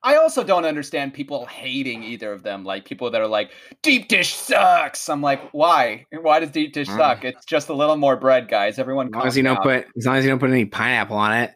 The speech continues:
Speaker 2: it's
Speaker 1: Right.
Speaker 2: fine.
Speaker 1: If you're
Speaker 2: <laughs>
Speaker 1: stuffing your deep dish pizza with pineapple, then it's bad because of the pineapple,
Speaker 2: Yeah,
Speaker 1: not
Speaker 2: and
Speaker 1: because of the crust.
Speaker 2: then we can talk. <laughs>
Speaker 1: My goodness.
Speaker 2: All right. Well, we figured out the important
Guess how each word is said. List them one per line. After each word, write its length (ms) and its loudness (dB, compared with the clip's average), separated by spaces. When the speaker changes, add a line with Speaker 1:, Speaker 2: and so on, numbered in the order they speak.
Speaker 2:
it's 240 -14
Speaker 1:
Right. 200 2
Speaker 2:
fine. 180 -12
Speaker 1:
If 100 -2
you're 140 2
Speaker 2:
<laughs> 340 2
Speaker 1:
stuffing 220 0
your 200 0
deep 240 0
dish 380 0
pizza 400 -2
with 160 -6
pineapple, 600 0
then 120 2
it's 200 -2
bad 420 2
because 320 -6
of 80 -8
the 80 -4
pineapple, 680 0
Speaker 2:
Yeah, 140 2
Speaker 1:
not 240 0
Speaker 2:
and 120 0
Speaker 1:
because 180 2
of 60 -4
the 120 2
crust. 800 2
Speaker 2:
then 140 -4
we 120 0
can 120 -10
talk. 420 -4
<laughs> 180 -20
Speaker 1:
My 320 -4
goodness. 260 -4
Speaker 2:
All 80 2
right. 300 2
Well, 320 4
we 120 4
figured 360 2
out 220 0
the 120 -2
important 640 -4